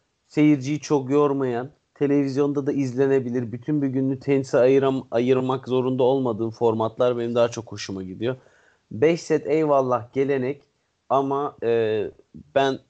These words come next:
beş seti çok da sevmiyorum artık. Yani çok i-, iyi maç olmadıkça beş setin, beş setlik bir maçın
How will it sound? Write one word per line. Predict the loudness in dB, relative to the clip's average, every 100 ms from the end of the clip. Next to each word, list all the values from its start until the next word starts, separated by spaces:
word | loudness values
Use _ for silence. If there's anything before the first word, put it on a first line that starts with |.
| _
beş | 0 0 2
seti | -2 -6 -2
çok | -2 0
da | -2
sevmiyorum | 2 4 4 0 -2 -4
artık. | -12 -18 _
Yani | -2 -2 -2 -6 -4
çok | -2 -2 -6 -14
i-, | -14 -18 _ _ _ _ _ _ _ -4
iyi | 0
maç | 0 2 2
olmadıkça | 2 2 0 -4 -2 0 2
beş | 2 0
setin, | -6 -6 -10 -12 -20 _ _ _ _ _ _
beş | -8 -6 -6
setlik | -8 -10 _ _ _ -10 -8 -8 -4
bir | -2
maçın | 0 -2 -2 -8 -8